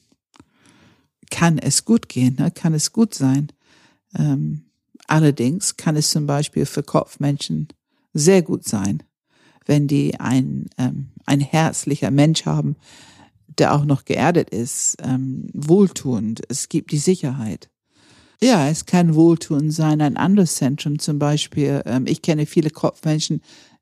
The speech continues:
die mit Bauchmenschen sehr gut zurechtkommen und sagen einfach,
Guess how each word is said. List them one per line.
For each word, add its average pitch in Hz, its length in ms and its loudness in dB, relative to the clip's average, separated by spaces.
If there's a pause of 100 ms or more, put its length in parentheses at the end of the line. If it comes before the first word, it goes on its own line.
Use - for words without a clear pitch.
(120)
die 147 340 2
mit - 440 -2
Bauchmenschen 147 640 0
sehr 151 220 2
gut 147 260 -4
zurechtkommen 151 640 -4
und 160 140 -2
sagen 147 340 -2
einfach, 160 300 -4